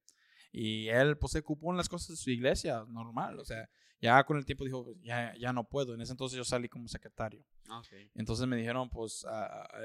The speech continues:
Speaker 1: y la sister Priscilla como tesorera.
Speaker 2: Ya.
Speaker 1: Entonces los dejaron a nosotros y nos pusieron a alguien más y me pusieron como presidente. Que fue interesante, ah, porque ho-, honestamente, eh, eh, mi hermana estaba en el distrito,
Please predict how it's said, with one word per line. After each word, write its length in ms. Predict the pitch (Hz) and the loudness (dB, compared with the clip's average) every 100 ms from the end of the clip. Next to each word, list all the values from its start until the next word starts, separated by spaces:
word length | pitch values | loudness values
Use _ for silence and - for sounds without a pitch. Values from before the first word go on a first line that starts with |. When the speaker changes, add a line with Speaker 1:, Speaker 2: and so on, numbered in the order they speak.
| 101 | -6
Speaker 1:
y 140 | 113 | -4
la 80 | 113 | -4
sister 460 | 107 113 - 117 101 | -4 -6 -2 -2 -2
Priscilla 360 | - 110 113 113 | -6 -8 -8 -10
como 240 | 113 107 | -14 -16
tesorera. 480 | - - 107 107 95 _ _ | -14 -14 -12 -14 -16 _ _
Speaker 2:
Ya. 140 | 127 | -18
Speaker 1:
Entonces 340 | 92 110 120 113 | -8 -2 -2 0
los 200 | 120 110 | -2 -2
dejaron 380 | 113 110 123 131 | -4 0 2 2
a 20 | |
nosotros 520 | 120 - 127 - 127 | -2 -2 -2 -2 -8
y 20 | 110 | -10
nos 120 | - | -10
pusieron 340 | - - 113 | -10 -8 -8
a 80 | 110 | -10
alguien 280 | 110 110 110 | -12 -12 -8
más 200 | 113 110 | -6 -6
y 60 | 113 | -10
me 120 | 110 | -8
pusieron 300 | 104 120 110 110 | -6 -6 -8 -16
como 160 | 117 | -14
presidente. 680 | 107 113 - 110 107 - - _ _ - _ | -10 -10 -10 -12 -14 -16 -20 _ _ -20 _
Que 100 | - | 0
fue 160 | 135 139 | 4 4
interesante, 880 | 151 160 120 131 131 147 - 113 110 _ _ _ - | 8 6 6 2 0 -2 -8 -12 -14 _ _ _ -6
ah, 280 | 110 110 107 | -4 -2 -4
porque 540 | 113 110 - 110 107 98 - _ _ - _ | -4 -6 -4 -6 -4 -8 -12 _ _ -20 _
ho-, 240 | 113 107 120 | -6 -4 -4
honestamente, 960 | 123 123 143 139 139 139 135 131 120 - | -2 0 0 0 -2 -2 -2 0 0 -4
eh, 200 | 113 - | -10 -12
eh, 280 | 113 110 110 107 _ 113 117 - | -14 -14 -14 -20 _ -14 -14 -12
mi 180 | 117 127 | -2 2
hermana 540 | 120 117 123 147 147 | 2 4 4 6 2
estaba 260 | 131 - 131 | 0 0 0
en 60 | 123 | -2
el 80 | 113 | -6
distrito, 580 | 107 - 113 - 110 | -10 -10 -10 -10 -16